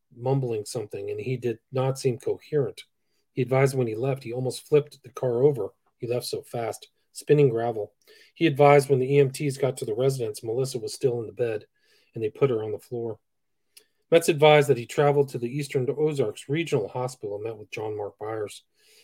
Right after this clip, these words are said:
He advised that at the hospital, Mark told him he was afraid Melissa had overdosed on a drug that is in the streets in Memphis.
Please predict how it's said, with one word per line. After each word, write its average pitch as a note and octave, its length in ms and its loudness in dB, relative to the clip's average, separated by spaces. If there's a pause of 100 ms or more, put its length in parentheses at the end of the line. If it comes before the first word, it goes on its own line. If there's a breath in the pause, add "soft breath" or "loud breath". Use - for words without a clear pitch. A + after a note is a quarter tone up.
(120 soft breath)
He D#3+ 120 0
advised C#3 360 8
that A#2+ 80 0
at A2+ 80 -6
the - 80 -8
hospital, C3 440 -4
Mark A2+ 220 -6
told A#2+ 240 -2
him G#2+ 60 -8 (140)
he B2+ 140 -10
was A2 160 -10
afraid G#2+ 360 -2
Melissa G#2+ 340 -6
had G#2 140 -8
overdosed B2 640 6
on G#2 120 -6
a G2+ 60 -8
drug B2 420 4 (540)
that A#2+ 120 0
is A#2+ 140 -2
in A#2 80 -2
the G2+ 60 -6
streets - 380 -6
in G#2 160 -8
Memphis. A#2+ 600 -6